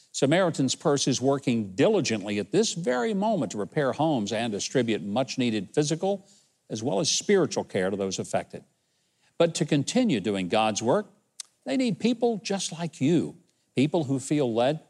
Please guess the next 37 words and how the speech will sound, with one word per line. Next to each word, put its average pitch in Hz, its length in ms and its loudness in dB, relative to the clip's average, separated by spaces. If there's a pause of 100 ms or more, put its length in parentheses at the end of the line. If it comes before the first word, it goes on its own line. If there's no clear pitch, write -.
(120)
to 95 180 0
help 131 380 0
these 151 320 0
others 170 400 0
and 95 160 -4
bless 147 240 0
them 160 120 -4
with 120 140 -2
a 104 40 -6
financial 127 640 -6 (420)
and 120 100 -4
a 123 40 -4
spiritual 107 520 -2
gift. 87 360 -8 (400)
I - 120 -2
hope - 480 -2
that 104 160 -6
you'll 143 160 0
consider 107 560 -4 (320)
calling 240 360 2
the 240 80 0
number 175 320 0
on 135 160 0
your 113 120 -2
screen 87 460 -8 (280)
or 165 80 8
you 220 140 2
can 220 160 2
visit 131 280 -2
Samaritan's 113 600 -2
Purse - 360 -4
today, 135 460 0 (540)
visit 151 260 -6
their 190 140 2
website, 110 560 0 (440)
and 104 200 -2
give 117 440 0